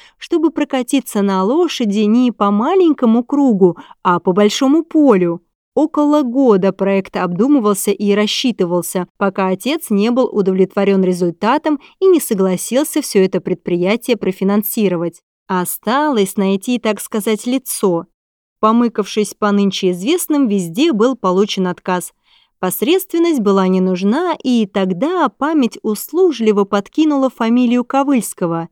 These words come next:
А дальше – дело техники, раскрутки и напора. Уж последнего Ромке было не занимать. А ещё ему банально душу грела мысль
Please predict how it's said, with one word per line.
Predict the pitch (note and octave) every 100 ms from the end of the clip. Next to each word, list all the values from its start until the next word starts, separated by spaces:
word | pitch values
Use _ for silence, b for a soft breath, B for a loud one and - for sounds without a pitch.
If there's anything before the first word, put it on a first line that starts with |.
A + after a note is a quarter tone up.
| _ _ _
А | F3+
дальше – | E3+ B3 F4+ F4 - D#4 D4 b _
дело | F#3+ F4+ G#3
техники, | F#3+ F#3 F3+ G3 F#3 G3+ F3+ -
раскрутки | F3+ E3+ - F3+ C#4 - D4+ D#4 F4+
и | G3 F3
напора. | G#3 A3 F#3+ F#3 F3+ b b b b
Уж | G3+ -
последнего | G3+ F#3+ B3 D4+ D#4+ D#4
Ромке | A#3+ A#3+ A#3+
было | A#3 F#3 F#3
не | G#3 G#3
занимать. | A3 A#3 A#3+ F3+ F3 - _ -
А | F#3
ещё | F3+ F#3 - D#4 E4+
ему | B3 G#3 G3 B3
банально | F#3+ F#3+ G3+ D4+ D4 C4
душу | B3 A3 B3 - G3
грела | F#3+ G#3+ F#3+
мысль | F#3 C#4 F4 - F#3+